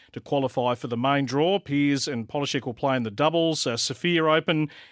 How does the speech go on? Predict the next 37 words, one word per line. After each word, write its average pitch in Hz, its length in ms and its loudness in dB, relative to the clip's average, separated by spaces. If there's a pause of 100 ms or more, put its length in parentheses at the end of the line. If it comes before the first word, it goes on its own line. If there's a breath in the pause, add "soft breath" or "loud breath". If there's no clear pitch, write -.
(120 loud breath)
in 143 140 0
Bulgaria 147 640 2
this 143 180 0
week 156 160 0
at 120 80 -4
two 151 200 2
fifty. 160 420 -2
So 127 180 0
Duckworth 165 560 0
and 139 120 -2
Ruusuvuori 156 600 2
to 120 80 -4
play 175 420 2
after, 143 340 2 (460 loud breath)
of 117 100 -4
course, 139 200 0
playing 143 680 2
in 123 180 -6
Kazakhstan 160 640 0
in 175 60 -2
the 131 80 0
last 143 380 0
week. 156 180 0
Alex 127 260 0
de 165 200 4
Minaur 165 280 2
will 135 100 2
have 127 120 0
the 127 60 -8
first 143 320 0
round 127 240 -2
bye. 135 240 2
John 127 380 -2
Millman 147 360 2
will 120 100 -2
take 127 280 -4
on 117 280 0